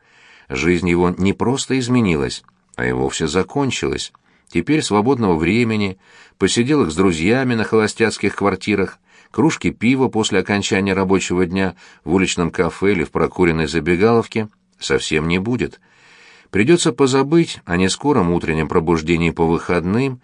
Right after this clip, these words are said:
и о скоротечных романах. Пригласить домой девушку тоже проблематично. То есть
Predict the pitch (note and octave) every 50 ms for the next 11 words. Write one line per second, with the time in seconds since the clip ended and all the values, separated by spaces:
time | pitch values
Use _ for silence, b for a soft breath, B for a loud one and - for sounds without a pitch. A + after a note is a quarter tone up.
0 | b b b b b D2 D2 C#2+ - - D2+ D2 D2+ - - E2 D2+ - - D#2+
1 | D2 - - E2 D#2+ D#2+ F2 A2 C3 B2+ A#2+ A2+ - - - _ _ _ _ _
2 | _ _ - D#2 D#2+ D#2+ F#2 F#2 - - A#2 G#2 F#2 G#2+ G#2+ A2 A2 G#2+ G#2 B2
3 | C3+ A2 D2+ - - D2+ C#2+ - - A#2+ A#2+ A#2 B2 G#2 - G#2+ G#2+ G2 G#2+ G#2
4 | G#2+ G#2+ G2+ - - G#2+ G2+ - - G2 F#2 F#2 b b b b b b b b
5 | b b b - G#2+ E2+ C#2+ - - -